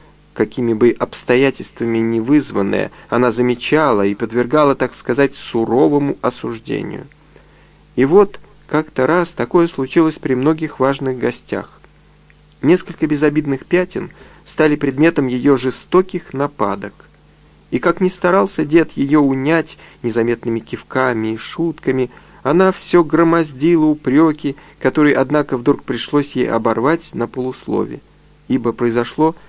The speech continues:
никогда не бывалое и непостижимое. Камергер велел подать ему бутылку вина, которым как раз обносили, и сам с большим тщанием стал наполнять свой бокал.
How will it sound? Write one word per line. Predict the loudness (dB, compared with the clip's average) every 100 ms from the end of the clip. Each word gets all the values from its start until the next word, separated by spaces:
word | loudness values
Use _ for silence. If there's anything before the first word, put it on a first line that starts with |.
| -20 _ -8
никогда | -6 -2 -2 0 0 2
не | 0
бывалое | 0 2 2 2 0
и | -2
непостижимое. | -4 -4 -8 -8 -8 -6 -6 -4 -6 -8 -12 _ _ _ _
Камергер | -2 2 2 0 2 2 2 -2 -20 _ _ _ -4
велел | 0 2 2
подать | 2 0 2 0 -2
ему | -2 -2
бутылку | -4 -2 -4 -4
вина, | -6 -4 -2 -2 -2 -6 -20 _ _ _
которым | -6 -2 0 0 0
как | -4 -2
раз | -4 -2
обносили, | -4 -2 -4 -4 -12 -10 -8 -8 -12 _ _ _ _ _ _
и | -10
сам | -6 -2 0 -2 -8 -20 -20 -16
с | -4
большим | -2 -2 -4 -6 -6
тщанием | -8 -6 -2 -2 -2 -6 -10
стал | -4 -2 0
наполнять | -2 -4 -2 -2 -4 -6
свой | -8 -4 -4
бокал. | -6 -8 -10 -12